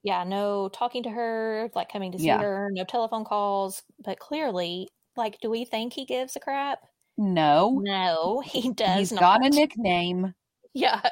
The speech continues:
Speaker 1: he earned that name for a reason. Um, and he actually, like, did not,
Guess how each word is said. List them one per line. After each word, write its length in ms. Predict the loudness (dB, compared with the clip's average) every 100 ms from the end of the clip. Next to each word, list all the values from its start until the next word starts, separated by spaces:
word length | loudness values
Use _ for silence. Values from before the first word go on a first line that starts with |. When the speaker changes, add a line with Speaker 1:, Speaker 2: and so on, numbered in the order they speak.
| -2
Speaker 1:
he 160 | -4 -2 0
earned 260 | 0 2
that 240 | 0 0 -2
name 300 | -4 -4 -6
for 260 | -6 -4
a 200 | -4 -6 -4
reason. 640 | -6 -6 -6 -4 -6 -10 -12 -18 -18 -20 -20 -2
Um, 240 | 0 0
and 140 | -2 -4
he 160 | -4 -4
actually, 920 | -4 -4 -6 -6 -4 -4 -6 -6 -8 -10 _ _ _ _ _ _ _ _ _ _ _ _ _ _ _ _ _ -4
like, 460 | -2 0 -2 -6 -20 -20 -20 _ _ _ _ -16 _ -2
did 240 | 0 0
not, 520 | 0 0 0 -2 -8